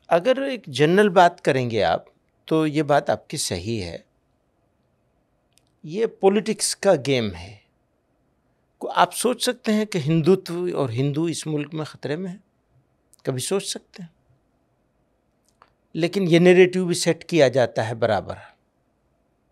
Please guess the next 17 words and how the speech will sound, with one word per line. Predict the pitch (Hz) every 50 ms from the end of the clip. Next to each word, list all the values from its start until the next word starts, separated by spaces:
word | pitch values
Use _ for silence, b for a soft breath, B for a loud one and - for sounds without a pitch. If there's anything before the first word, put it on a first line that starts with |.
| _ _ _ _ _ _ _ _ _ _ _ _ - - _ _ -
क्योंकि | 170 165 - 240
आसान | - - 151 147 - - 160 170 175 170 151
होता | 139 151 143 - 143 131
है | 123 135 151 156
लोगों | 147 135 131 123 123 135
को | 131 - 170 143
ख़तरा | - - 135 - 143 151 151
दिखाकर, | 147 131 147 - - - 127 127 - - 151 151
डराकर | 127 113 117 123 135 135 151 160 156 - 156 147
अपने | 139 117 - 135 127
साथ | 113 - 113 117 117 -
लेना। | 127 123 135 135 143 175 - _ _ _ _ _ _ _ _ _ _ _ _ _ _ _ _ _ _ _ _ _ _ _ _ _ _ _ _ _ _ _ _ _ _ _ _ _ _ _ _ _ _ _ _ _ _ _ _ _ _ _ _ _ _ _ _ _ _ _ _
तो | -
ये | 240 247 269
दोनों | 220 208 240 262 311 320
तरफ | - 302 285 240 - -
है। | 269